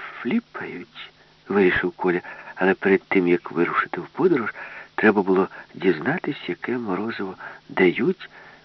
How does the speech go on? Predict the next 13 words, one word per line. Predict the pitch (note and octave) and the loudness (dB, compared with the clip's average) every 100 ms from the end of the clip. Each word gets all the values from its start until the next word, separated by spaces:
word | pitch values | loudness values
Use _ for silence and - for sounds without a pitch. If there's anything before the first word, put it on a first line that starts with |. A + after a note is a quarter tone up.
| _ | _
коли | - F#2+ G2+ - | -4 0 0 -2
натиснути | - F#2 - A2+ - E3 D3+ D#3 - | -4 -4 -4 -6 -6 -10 -8 -8 -6
третю | - D#3+ F#3 - - | -4 -4 -6 -10 -12
клавішу. | - - - - - - - - - - - _ _ _ _ G2 | -10 -10 -10 -6 -6 -8 -16 -20 -20 -20 -20 _ _ _ _ 0
Він | G2 | 2
вернувся | F2+ F#2 F2+ E2+ - - | 4 4 4 0 -2 -8
до | - | -8
стовпчика | - - A3 - - - F#3 - - - _ | -8 -2 -2 -2 -6 -4 -6 -8 -18 -20 _
і | - | -2
натиснув. | F#3+ - D#3+ - F#2 - _ _ _ _ _ _ _ _ _ _ _ _ _ - | -2 -2 -8 -8 -10 -10 _ _ _ _ _ _ _ _ _ _ _ _ _ -6
Вийшло | - G2 - D3 C3+ C3+ _ _ _ _ _ _ - | -2 0 -2 -4 -12 -14 _ _ _ _ _ _ -12
полуничне | - F#2+ G2+ A#2 C#3 B2+ - - G2 | -10 -8 -8 -8 -8 -10 -12 -12 -12
морозиво. | F2+ F2+ F2+ - D2 | -12 -12 -10 -12 -14